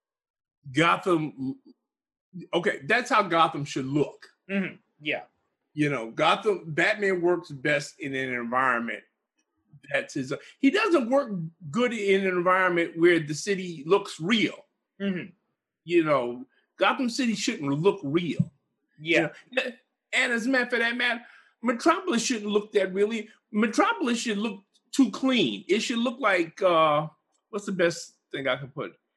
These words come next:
Speaker 1: Have you ever been, like, to Universal down in Florida?
Speaker 2: Yeah, yeah.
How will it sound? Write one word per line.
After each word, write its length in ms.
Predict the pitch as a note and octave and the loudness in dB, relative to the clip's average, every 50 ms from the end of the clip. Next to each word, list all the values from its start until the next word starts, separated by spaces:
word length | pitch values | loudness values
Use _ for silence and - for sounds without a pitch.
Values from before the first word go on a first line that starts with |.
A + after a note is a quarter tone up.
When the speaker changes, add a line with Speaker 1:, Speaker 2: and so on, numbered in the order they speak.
| _ _ _ - | _ _ _ -6
Speaker 1:
Have 100 | G#3 A#3+ | 0 2
you 120 | D#4+ D#4 | 2 2
ever 100 | D4+ C#4+ | 2 2
been, 180 | C#4 C#4+ C4+ C4+ | 2 2 2 2
like, 300 | C4 B3 A#3+ A#3 A#3 _ | 2 -2 -2 -4 -8 _
to 100 | - A#3+ G3 | -10 -8 -4
Universal 840 | F#3+ A3+ A#3 A3+ G#3 A3 A3 G#3+ G#3 - - A3+ G#3 G#3+ A#3+ A#3 - _ _ _ _ _ _ _ _ _ _ _ - | -2 0 0 0 2 4 2 2 2 0 -2 -2 -2 -2 -2 -6 -12 _ _ _ _ _ _ _ _ _ _ _ 0
down 220 | D3 F#3 F#3 F#3 | 2 2 2 2
in 60 | F#3 | 0
Florida? 520 | E3+ - G3 G3 G3 G3+ G3 G3+ G3+ G3+ - _ _ _ _ _ - | -4 -2 -2 2 4 4 4 2 0 -4 -6 _ _ _ _ _ -6
Speaker 2:
Yeah, 200 | F3+ B3 C4 G3+ F3 | 0 4 4 6 6
yeah. 240 | F3+ F3+ D3 - | 6 4 2 2